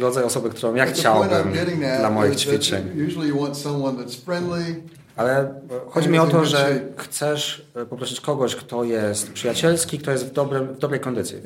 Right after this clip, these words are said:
Speaker 2: And so that is the same idea I want to communicate is spiritually.
Speaker 1: I w ten s-, to, to samo chcę zakomunikować na sposób duchowy.
Speaker 2: We should be friendly.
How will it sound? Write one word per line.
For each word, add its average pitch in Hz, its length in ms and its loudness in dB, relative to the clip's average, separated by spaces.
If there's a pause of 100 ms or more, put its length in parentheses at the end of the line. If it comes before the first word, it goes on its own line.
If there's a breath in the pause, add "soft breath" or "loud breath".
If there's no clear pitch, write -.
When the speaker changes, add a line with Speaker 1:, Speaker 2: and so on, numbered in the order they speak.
Speaker 2:
And 175 100 -4
so 165 140 -4
that 160 180 -2 (160)
is - 120 -10
the 143 100 -8 (160)
same 143 340 -4
idea 143 220 -2
I 143 40 -4
want 143 140 -6
to 143 60 -10 (140)
communicate 135 600 -8 (400)
is - 160 -18 (560)
spiritually. 135 800 -8 (760)
Speaker 1:
I 127 100 -2
w 131 60 -6
ten 170 100 0
s-, 165 220 -4
to, 175 120 -2
to 170 140 -6
samo 165 200 -2
chcę 156 140 -2
zakomunikować 139 760 -2 (100)
na 123 100 -4
sposób 123 260 -6
duchowy. 101 360 -2 (640)
Speaker 2:
We 131 440 -8
should - 220 -10
be 127 280 -10 (1300)
friendly. - 480 -6